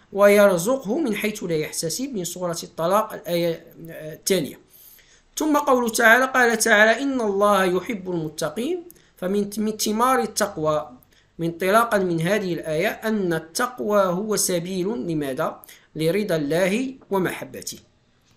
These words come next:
ننتقل إلى السؤال السادس: اعتمادا على ما درسته بين أسباب الهجرة النبي صلى الله عليه وسلم ونتائجها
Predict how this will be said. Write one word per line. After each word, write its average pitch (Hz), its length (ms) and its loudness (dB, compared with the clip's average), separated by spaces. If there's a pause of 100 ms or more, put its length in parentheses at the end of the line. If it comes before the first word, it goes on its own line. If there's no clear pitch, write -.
(800)
ننتقل 269 340 -4
إلى 262 80 -2
السؤال 240 280 0
السادس: 214 480 0
اعتمادا 240 520 -2
على 208 280 2
ما 190 120 -2
درسته 240 540 -4
بين 233 320 -4
أسباب 196 440 -2
الهجرة 214 520 -2
النبي 190 360 -6
صلى 175 160 -6
الله 143 120 -8
عليه 135 100 -6
وسلم 233 460 -2 (480)
ونتائجها 202 1600 0